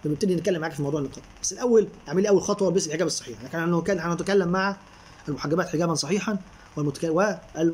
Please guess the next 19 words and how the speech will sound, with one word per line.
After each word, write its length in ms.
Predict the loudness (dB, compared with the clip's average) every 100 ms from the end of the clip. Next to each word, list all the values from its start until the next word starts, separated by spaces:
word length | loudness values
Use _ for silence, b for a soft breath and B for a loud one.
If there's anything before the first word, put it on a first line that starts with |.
| -2 -12 -2
وال-، 240 | 2 2 0
وال-، 260 | 0 0 0 -2
آه، 280 | -2 -4 -6 -16 -20 -8
والرجال 440 | -2 0 2 2 0 -8 -4
الأولياء 480 | 0 2 2 0 -10 -20 -20 -20 -20 -20 -20 -10
هذه، 240 | -6 -4
آه، 420 | -6 -8 -12 -4
النساء 400 | -2 -2 -4 -10 -14 -8
الص-، 240 | -8 -8
الصالحات 520 | -8 -6 -6 -4 -6
التقيات 420 | -6 -4 0 0 0
الذين 260 | 0 0
تلبسن 400 | -2 -2 -2 -4
حجابا 260 | -2 0 0
صحيحا، 380 | 0 -2 -2 -6
فقول 220 | -2 0
لها: 100 | 0
"كملي 340 | 0 2 2
حجابك، 340 | 2 0 0